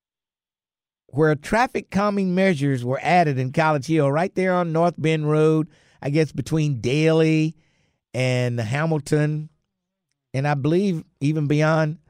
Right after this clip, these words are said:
Hamilton on North Bend.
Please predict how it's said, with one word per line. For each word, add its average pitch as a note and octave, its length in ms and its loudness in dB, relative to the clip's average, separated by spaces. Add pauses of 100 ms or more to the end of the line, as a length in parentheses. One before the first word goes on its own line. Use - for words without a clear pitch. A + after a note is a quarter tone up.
(280)
Hamilton A#2+ 580 -4 (560)
on B2 200 -2
North A#2+ 240 0
Bend. G2 460 -6